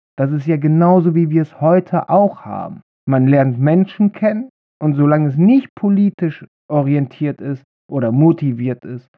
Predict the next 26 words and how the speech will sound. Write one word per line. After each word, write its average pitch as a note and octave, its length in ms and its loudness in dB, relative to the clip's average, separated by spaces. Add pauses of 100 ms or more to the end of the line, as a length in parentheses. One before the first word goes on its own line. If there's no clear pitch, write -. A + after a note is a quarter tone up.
(240)
solange E3+ 320 2
es D#3+ 120 -4
nicht E3+ 300 -2
irgendwie F3 440 0
theologisch F3 1120 0 (400)
den D#3+ 340 0
Ursprung E3+ 500 0
hat, D#3+ 320 -4 (100)
dass - 220 -4
man D#3 200 2
da C#3+ 160 2
miteinander D3 760 -2
interagiert, C3+ 720 -4 (480)
sind E3+ 280 2
die D#3+ 100 2
Menschen E3 600 0
aufgeschlossen C#3 920 -4
füreinander. G2 760 -10 (340)
Das D3 140 -6
sehen G3 400 2
wir E3 240 0
in D#3 200 -6 (280)
jeden, G3+ 760 0 (200)
jede G#3 260 0
Situation G3+ 680 -4
praktisch. - 580 -20